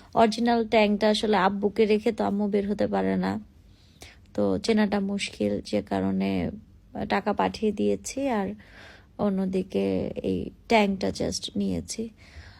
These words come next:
আর জায়ান বাবুর জন্য বিস্কিট, কারণ বড় হচ্ছে,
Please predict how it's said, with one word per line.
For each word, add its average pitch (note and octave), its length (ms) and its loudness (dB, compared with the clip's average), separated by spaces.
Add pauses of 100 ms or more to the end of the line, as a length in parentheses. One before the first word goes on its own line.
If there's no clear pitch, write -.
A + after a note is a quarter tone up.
(160)
আর G3 300 2
জায়ান G3 360 2
বাবুর G3 320 0
জন্য F#3+ 560 0
বিস্কিট, F#3+ 600 -4
কারণ F#3+ 380 -2
বড় G3 220 2
হচ্ছে, G3 600 -2